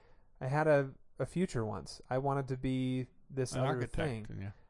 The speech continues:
Speaker 1: You know, and I, I had all of these other dreams and ambitions that, you know, just never really happened, you know. Trying to, I think, with some semblance of normality to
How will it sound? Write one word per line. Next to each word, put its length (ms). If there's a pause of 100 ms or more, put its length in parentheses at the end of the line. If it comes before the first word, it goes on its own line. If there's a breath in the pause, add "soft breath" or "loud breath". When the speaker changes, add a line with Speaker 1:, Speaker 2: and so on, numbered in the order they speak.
Speaker 1:
You 80
know, 160
and 180
I, 240
I 140
had 260
all 160
of 100
these 200
other 520
dreams 520
and 100
ambitions 760
that, 260
you 100
know, 160
just 320
never 400
really 300
happened, 680
you 140
know. 240 (1400 soft breath)
Trying 400
to, 160
I 120
think, 400
with 140
some 260
semblance 680
of 580
normality 840
to 560